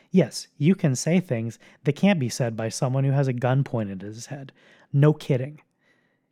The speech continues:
And so for pastors to call us cowards because we don't expose our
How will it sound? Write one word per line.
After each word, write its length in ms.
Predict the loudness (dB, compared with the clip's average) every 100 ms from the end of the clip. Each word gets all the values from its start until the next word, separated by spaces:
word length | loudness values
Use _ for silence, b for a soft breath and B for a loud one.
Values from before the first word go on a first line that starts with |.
| _
And 300 | -2 0 -2
so 180 | 0 0
for 120 | 0
pastors 440 | -2 0 0 -2 -4
to 80 | -2
call 240 | -2 0
us 160 | -4 -8
cowards 680 | -14 -8 -4 -4 -4 -8 -18 _ _ -4
because 340 | -2 0 -2
we 220 | -2 -2 0
don't 400 | 0 0 -2 -8 _ _ -10
expose 540 | -10 -6 -2 0 0
our 220 | -2 -4